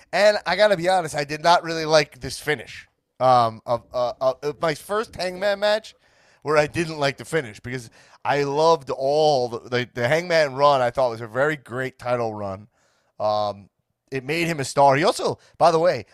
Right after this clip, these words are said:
up at the, looked like a million bucks on that night. He was, he's in great shape right now. I don't know if people notice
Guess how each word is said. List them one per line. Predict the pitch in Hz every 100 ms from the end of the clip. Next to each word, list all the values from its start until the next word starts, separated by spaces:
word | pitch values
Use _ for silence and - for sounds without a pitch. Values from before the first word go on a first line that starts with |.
| -
up | -
at | 247
the, | 208 127
looked | 156 392
like | 403 -
a |
million | 160 214 147
bucks | 113 175 - -
on | 135 120
that | 117
night. | 117 110
He | 196
was, | 170 -
he's | 156 226
in | 139 101
great | 107 113 190 170 -
shape | - 131 127 95
right | 85
now. | 73 69
I | -
don't | 127
know | 117
if | 113
people | 117 101
notice | 104 113 78 -